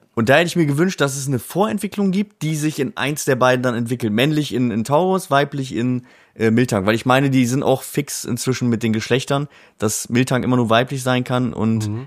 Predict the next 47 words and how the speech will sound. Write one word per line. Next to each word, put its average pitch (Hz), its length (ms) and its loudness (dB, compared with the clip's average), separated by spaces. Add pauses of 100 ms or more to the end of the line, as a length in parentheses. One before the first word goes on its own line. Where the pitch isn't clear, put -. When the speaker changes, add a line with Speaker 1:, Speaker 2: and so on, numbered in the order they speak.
Speaker 1:
das 85 120 -8
macht 87 200 -6
ja 90 80 2
Sinn. 98 240 -2 (460)
Ähm, 92 260 0
aber 104 180 2
dafür 120 320 0
kann 117 160 2
sowas 113 300 4
wie 104 60 2
Machomai, 110 600 2 (120)
wie 107 80 -2
sprichst 123 320 -2
du 85 60 0
aus? 120 140 0
Sagst 107 200 0
du 107 40 2
Machomai 147 420 2
oder 143 100 4
Machomai? 92 520 -2 (1500)
Speaker 2:
Ah. 85 720 -6 (200)
Speaker 1:
Der 98 100 2
mit 101 120 4
den 101 60 2
vier 101 240 4
Armen, 98 180 2
der 90 100 2
Muskel. 101 320 -2
Speaker 2:
Ja, 113 60 4
ja, 123 240 4
ja, 117 160 2
der 107 140 -2
auch, 107 220 -6
auch 104 120 -4
sehr 113 260 -2 (120)
cool. 123 260 2 (400)
Auch 107 140 -6
nur 110 100 -2
durch 104 160 0
Speaker 1:
Mhm. 92 60 0
Speaker 2:
Tausch 113 360 2
damals. 101 600 2 (640)
Speaker 1:
Ja. 92 180 4 (720)
Speaker 2:
Ich - 160 -8
glaub, 98 160 2
es 110 140 -4
war, 101 240 2